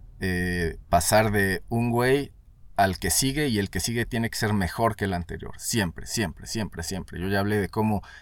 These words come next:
el acceso a, a, a, a medios digitales con el que puedes tinderear con güeyes del otro lado del mundo, eh, hace un,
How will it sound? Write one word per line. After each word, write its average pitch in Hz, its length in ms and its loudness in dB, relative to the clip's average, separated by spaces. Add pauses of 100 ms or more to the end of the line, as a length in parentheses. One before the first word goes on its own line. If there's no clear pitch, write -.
el 95 160 0
acceso 104 600 2
a, 82 180 2
a, 78 240 0
a, - 420 -4
a 78 40 -2
medios 104 300 2
digitales 98 560 0
con 90 140 -4
el 90 80 -6
que 82 100 -8
puedes 104 400 0 (380)
tinderear 101 580 4
con 98 180 0
güeyes 107 260 2
del 101 140 0
otro 98 200 -2
lado 101 180 2
del 92 140 0
mundo, 101 500 2
eh, 85 420 -4 (800)
hace - 420 4
un, 98 640 0